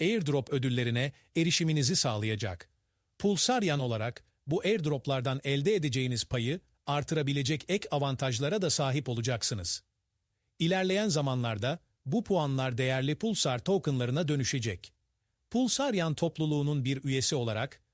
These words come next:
Pulsar'ın heyecan verici projesinin gelişimine yön verme şansına sahipsiniz.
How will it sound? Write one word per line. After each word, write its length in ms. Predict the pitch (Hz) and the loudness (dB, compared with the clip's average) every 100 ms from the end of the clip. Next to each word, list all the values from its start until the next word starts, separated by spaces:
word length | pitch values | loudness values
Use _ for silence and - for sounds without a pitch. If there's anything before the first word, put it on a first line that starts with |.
| _ | _
Pulsar'ın 520 | - 247 - 175 143 120 | -2 0 0 0 0 0
heyecan 500 | 127 131 151 208 175 | 0 0 0 2 2
verici 280 | 143 135 | 2 0
projesinin 600 | 139 139 120 127 143 135 123 | -2 -2 0 0 0 0 0
gelişimine 480 | 127 120 139 127 | 0 0 0 0
yön 300 | 127 139 185 | 0 0 2
verme 240 | 143 127 131 | 0 0 0
şansına 440 | - 120 117 127 | 0 -2 -2 0
sahipsiniz. 800 | 135 139 127 117 120 101 95 - | 0 0 0 -2 -2 -2 -2 -6